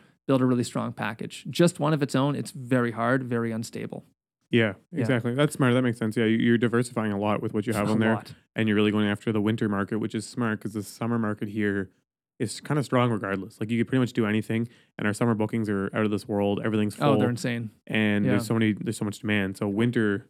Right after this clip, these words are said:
Speaker 2: is where, like you said, you should put a lot of effort into.
Speaker 1: That's the sweet spot.
Speaker 2: 'Cause if you can get winter going, summer's gonna always work out fine. Um, and so that's, uh, that's interesting. I'm super curious about the ski hill.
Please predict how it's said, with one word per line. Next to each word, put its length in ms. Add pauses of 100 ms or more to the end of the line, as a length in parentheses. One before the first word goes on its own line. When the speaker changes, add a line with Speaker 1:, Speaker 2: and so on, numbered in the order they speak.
(100)
Speaker 2:
is 160
where, 140
like 140
you 60
said, 140
you 60
should 100
put 120
a 40
lot 160
of 60
effort 260
into. 240
Speaker 1:
That's 160
the 60
sweet 240
spot. 260
Speaker 2:
'Cause 120
if 60
you 60
can 60
get 100
winter 240
going, 460 (180)
summer's 380
gonna 220
always 300
work 180
out 140
fine. 360 (480)
Um, 480 (240)
and 120
so 120
that's, 320
uh, 280
that's 140
interesting. 320
I'm 80
super 160
curious 260
about 120
the 80
ski 180
hill. 200